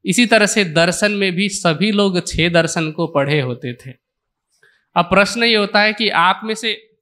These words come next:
कई बार लोगों का प्रश्न होता है, वैसे तो सुंदर साथ में तो सबकी रुचि होती नहीं है दर्शन की तरफ। सुंदर साथ को लगता है हमें वाणी मिल गई है, हमें और चीज़ों की क्या ज़रूरत, ये तो स्वप्निक बुद्धि का ज्ञान है, इनमें भला क्या ही लिखा है।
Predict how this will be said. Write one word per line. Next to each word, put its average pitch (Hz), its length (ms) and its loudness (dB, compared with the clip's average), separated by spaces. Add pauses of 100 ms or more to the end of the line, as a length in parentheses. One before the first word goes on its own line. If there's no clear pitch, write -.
(420)
कई 196 120 -6
बार 220 160 0
लोगों 202 280 -4
का 202 120 0
प्रश्न 185 340 0
होता 151 320 2
है, 123 160 -2 (400)
वैसे 165 320 -2
तो 196 120 2
सुंदर 175 280 4
साथ 185 260 2
में 185 120 -4
तो 185 100 -4
सबकी 175 340 -2
रुचि 170 280 0
होती 147 280 -2
नहीं 214 140 0
है 202 60 0
दर्शन 156 320 0
की 147 100 -2
तरफ। 147 440 -2 (280)
सुंदर 165 260 4
साथ 185 240 0
को 185 60 -2
लगता 175 240 0
है 160 60 2
हमें 156 240 2
वाणी 165 320 4
मिल 175 180 0
गई 175 140 0
है, 180 180 2
हमें 143 240 -4
और 160 380 0
चीज़ों 170 260 -2
की 165 140 -4
क्या 175 240 2
ज़रूरत, 170 500 -4 (260)
ये 160 80 2
तो 180 140 2
स्वप्निक 170 520 2
बुद्धि 165 260 2
का 170 140 2
ज्ञान 165 300 -2
है, 175 140 -4
इनमें 170 240 -4
भला 147 220 -2
क्या 170 280 0
ही 175 160 -2
लिखा 165 360 -6
है। 160 200 -14